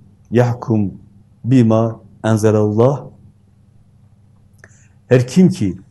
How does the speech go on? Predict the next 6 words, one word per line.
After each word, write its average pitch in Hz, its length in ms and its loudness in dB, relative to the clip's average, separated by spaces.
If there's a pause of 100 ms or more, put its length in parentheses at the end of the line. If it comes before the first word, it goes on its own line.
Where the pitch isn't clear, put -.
(120)
Allah'ın 131 640 0 (800)
hükmüyle 139 460 4
hükmetmezse 131 1080 0 (2750)
فَاُولَٰئِكَ 123 720 4
هُمُ 117 340 2
الظَّالِمُونَ 110 680 -2